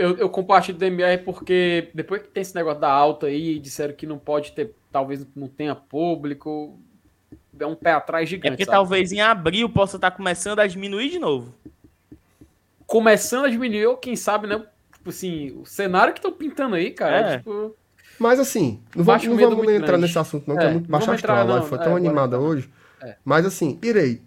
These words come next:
Speaker 3: certo? Irei.
Speaker 1: Uhum.
Speaker 3: Ten-, tendo público, estarei lá, se Deus quiser.
Speaker 1: Nem que a gente esteja assistindo.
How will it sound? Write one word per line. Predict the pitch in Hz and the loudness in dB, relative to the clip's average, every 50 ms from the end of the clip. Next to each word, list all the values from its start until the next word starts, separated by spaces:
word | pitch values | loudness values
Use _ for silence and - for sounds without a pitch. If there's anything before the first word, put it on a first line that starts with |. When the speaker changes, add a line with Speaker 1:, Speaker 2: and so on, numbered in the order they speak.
| _ _ _ | _ _ _
Speaker 3:
certo? | - - 151 165 170 - | -10 -8 -8 -8 -8 -8
Irei. | 180 160 123 113 113 117 - 107 107 _ _ | -8 -6 -6 -8 -10 -14 -18 -20 -20 _ _
Speaker 1:
Uhum. | 117 117 _ | -20 -12 _
Speaker 3:
Ten-, | - 160 170 170 170 | -2 -2 -2 -2 0
tendo | 196 208 233 214 226 | 2 4 4 4 2
público, | 170 - - 214 220 208 208 - 214 | -2 -4 -6 -4 -4 -6 -6 -6 -8
estarei | - - - 185 180 180 | -6 -2 0 0 0 0
lá, | 175 131 107 - | -2 -6 -8 -10
se | - - | -14 -10
Deus | - 139 139 | -10 -10 -10
quiser. | - - 120 120 - | -12 -14 -14 -8 -4
Speaker 1:
Nem | 180 220 247 | -4 -4 -2
que | - 247 | 0 -2
a | 220 | -2
gente | 196 190 208 196 - 208 190 - | 0 -2 -6 -6 -10 -16 -16 -14
esteja | 185 - - - 185 180 180 180 | -16 -12 -8 -6 -4 -4 -4 -4
assistindo. | 180 180 - 208 180 - - - - 160 156 160 170 160 156 143 113 - | -6 -6 -12 -14 -14 -16 -16 -14 -12 -10 -10 -8 -10 -10 -10 -12 -14 -14